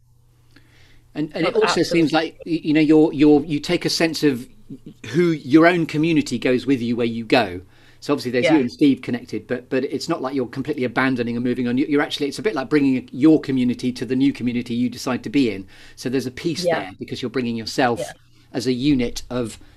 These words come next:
Speaker 1: containment with you. So it's not, not completely, you know, just utter abandon whenever you go anywhere. So there's real commitment
Speaker 2: No,
Speaker 1: to what
Speaker 2: of course
Speaker 1: you're doing.
Speaker 2: not. It's, it's sort of in,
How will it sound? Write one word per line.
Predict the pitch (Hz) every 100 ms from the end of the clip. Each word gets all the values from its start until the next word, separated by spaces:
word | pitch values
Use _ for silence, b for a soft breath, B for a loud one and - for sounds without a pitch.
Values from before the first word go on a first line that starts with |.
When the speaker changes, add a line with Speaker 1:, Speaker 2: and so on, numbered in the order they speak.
| -
Speaker 1:
containment | - 123 139 143 120 107
with | 123 127
you. | 110 98 95
So | - 135
it's | 120
not, | 160 - -
not | 143 143 -
completely, | 135 127 147 147 117 110 B B B B -
you | 139
know, | 101
just | 98 120 - 127
utter | 120 123
abandon | 117 113 117 123 107 107
whenever | 117 113
you | 113
go | 113 117
anywhere. | 107 101 95 98 - -
So | - 131
there's | 139 202
real | -
commitment | 147 175 214 233
Speaker 2:
No, | 233
Speaker 1:
to |
what | 214
Speaker 2:
of | -
course | 233
Speaker 1:
you're | 190
doing. |
Speaker 2:
not. | 170 - - - - - - _ _ _ -
It's, | 190 - -
it's | 208
sort | - 240
of | 202 -
in, | 214 208